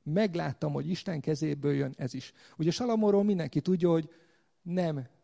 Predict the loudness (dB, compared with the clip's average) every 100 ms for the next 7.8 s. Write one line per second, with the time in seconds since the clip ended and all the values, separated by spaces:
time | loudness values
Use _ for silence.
0 | _ _ 0 2 2 -2 -6 -4 -2 0
1 | -2 -2 -4 -2 -2 4 4 4 0 -4
2 | -6 -10 -14 -16 _ _ 0 0 -2 -10
3 | _ -4 0 0 0 -12 _ _ 2 2
4 | 2 -6 _ _ 0 4 6 4 2 -6
5 | _ _ -2 0 0 -2 -6 -4 -6 -6
6 | -10 -16 -2 4 4 4 2 -2 -4 -6
7 | -6 -6 -4 0 2 0 -4 -18